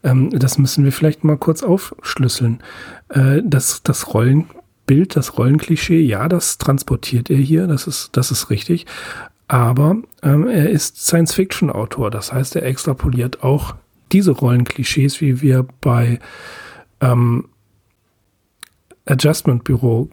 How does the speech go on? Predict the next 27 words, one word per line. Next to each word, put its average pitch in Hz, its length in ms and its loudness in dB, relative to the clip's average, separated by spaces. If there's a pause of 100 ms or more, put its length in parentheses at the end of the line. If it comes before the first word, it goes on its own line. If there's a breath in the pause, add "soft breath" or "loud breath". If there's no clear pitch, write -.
(100)
gesehen 120 400 0
haben, 131 560 -2
wo 135 120 2
sie 123 280 0
überlegen, 131 640 2
wer 135 140 2
von 156 180 -2
uns 139 160 2
beiden, 151 460 2
und 120 120 -2
da 120 60 2
geht 113 220 -4
die 131 40 -6
Frau 117 200 0
nämlich 110 280 0
arbeiten, 127 520 0 (500 loud breath)
äh, 127 140 4
wer 127 120 2
von 139 160 0
uns 131 140 2
beiden 135 260 2
hat 139 160 0
eigentlich 131 220 2
den 135 140 2
besseren 127 400 0
Tag. 110 340 -6
Und, 127 240 0